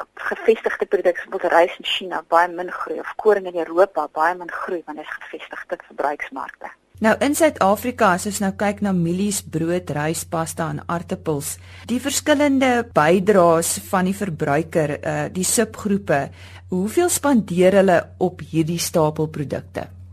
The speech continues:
Speaker 1: Ehm, as ons byvoorbeeld kyk, ehm, hier is nou 'n skatting op die Statistiek Suid-Afrika, ehm, inkomste en spandering opnames uit tweeduisend en tien, en dis die nuutste data wat beskikbaar is,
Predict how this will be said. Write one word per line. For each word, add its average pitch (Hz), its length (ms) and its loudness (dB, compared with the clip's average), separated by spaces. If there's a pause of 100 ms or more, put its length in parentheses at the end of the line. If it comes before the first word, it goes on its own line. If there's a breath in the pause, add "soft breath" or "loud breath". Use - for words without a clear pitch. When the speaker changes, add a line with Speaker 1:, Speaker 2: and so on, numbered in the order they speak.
Speaker 1:
Ehm, - 120 -8
as - 180 6
ons - 120 -2
byvoorbeeld 233 480 6
kyk, 226 300 8 (100)
ehm, 208 220 2 (100)
hier 202 200 0
is 254 80 -4
nou 240 160 4
'n 226 100 -4
skatting 220 440 2
op 202 140 -6
die 208 160 -6
Statistiek - 480 -8
Suid-Afrika, - 800 2
ehm, 185 300 -2 (580 loud breath)
inkomste 226 520 -2
en 202 100 -2
spandering 196 640 0
opnames 185 500 -2
uit - 180 -4
tweeduisend 185 520 0
en 180 160 -12
tien, 202 180 -8
en 170 120 -6
dis 170 120 -8
die 175 100 -10
nuutste 165 300 -10
data 165 280 -2
wat 165 140 -6
beskikbaar - 580 -10
is, 269 140 -2